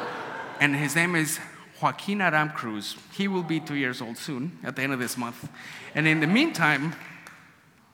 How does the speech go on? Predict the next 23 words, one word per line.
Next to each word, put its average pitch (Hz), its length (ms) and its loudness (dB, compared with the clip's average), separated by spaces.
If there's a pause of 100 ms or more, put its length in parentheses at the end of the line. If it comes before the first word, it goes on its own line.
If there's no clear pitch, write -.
(180)
what 139 140 -4
I 147 80 0
didn't 180 320 0
realize, 139 680 4
and 135 140 -6
I 147 40 -2
never 214 520 2
anticipated, 139 880 -2 (760)
is 123 120 -4
that 135 100 -2
every 220 400 2
time 175 240 -2
I 143 80 0
say 139 200 -2
his 131 140 -4
whole 127 180 -4
name, 113 220 -6
Joaquin 285 360 6
Aram, 196 480 8 (1400)
or 139 140 0
if 143 120 -4
I 170 100 -2
just 170 360 -8